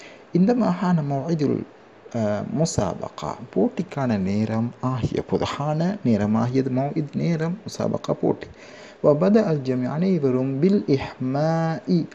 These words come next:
அவர்கள் warm up பண்ண ஆரம்பித்தார்கள். "லியகூனு ஜாஹிசீன லிசிபாஹா", ஜாஹிஸ் என்றால் தயாராகுதல், அதாவது நீச்சலுக்கு தயாரானவர்களாக இருப்பதற்காக வேண்டி warm அப்போடு அவர்கள் ஆரம்பித்தார்கள்.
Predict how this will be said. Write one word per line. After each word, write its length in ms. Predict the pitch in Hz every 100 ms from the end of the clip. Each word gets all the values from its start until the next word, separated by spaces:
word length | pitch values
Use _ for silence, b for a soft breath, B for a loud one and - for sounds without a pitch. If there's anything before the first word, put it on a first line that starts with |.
| -
அவர்கள் 360 | 156 143 185
warm 340 | 165 151 185 160
up 160 | -
பண்ண 240 | 113 107 156 - -
ஆரம்பித்தார்கள். 760 | 120 101 90 - - - 101 - B B -
"லியகூனு 500 | 131 139 - 214 190
ஜாஹிசீன 960 | 127 135 127 123 139 185 185 180 196 196
லிசிபாஹா", 880 | 107 196 - 143 92 92 - 101 90 - - - 143
ஜாஹிஸ் 360 | 156 147 143
என்றால் 280 | 147 143 143 -
தயாராகுதல், 800 | 107 120 131 135 143 143 160 165 - - - - - - - - B B B -
அதாவது 600 | 120 113 110 107 110 110 113
நீச்சலுக்கு 540 | 160 220 220 175 160 151
தயாரானவர்களாக 960 | 127 120 127 123 120 113 110 110 101 98 98 110
இருப்பதற்காக 760 | 175 185 117 101 - - 95
வேண்டி 340 | 87 120 175 208
warm 300 | 147 147 120
அப்போடு 480 | - - 95 147
அவர்கள் 280 | 143 95 -
ஆரம்பித்தார்கள். 760 | 117 107 - - - - -